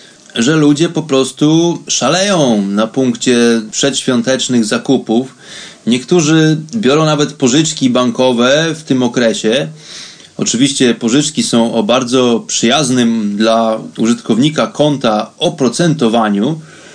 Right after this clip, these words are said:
No, wszystko po to, aby móc po prostu sprostać manii zakupów i gromadzenia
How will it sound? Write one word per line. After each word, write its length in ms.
No, 140
wszystko 340
po 220
to, 180
aby 440
móc 580
po 100
prostu 460
sprostać 720
manii 460
zakupów 760
i 240
gromadzenia 920